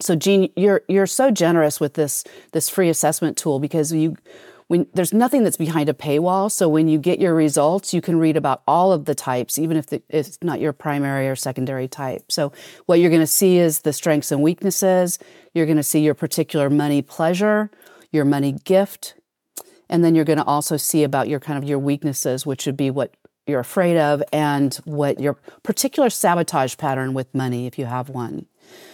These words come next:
So starting with the visionary, the visionary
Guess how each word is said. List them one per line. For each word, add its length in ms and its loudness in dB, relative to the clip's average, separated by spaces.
So 420 4
starting 320 4
with 140 2
the 100 4
visionary, 720 2
the 100 -2
visionary 760 4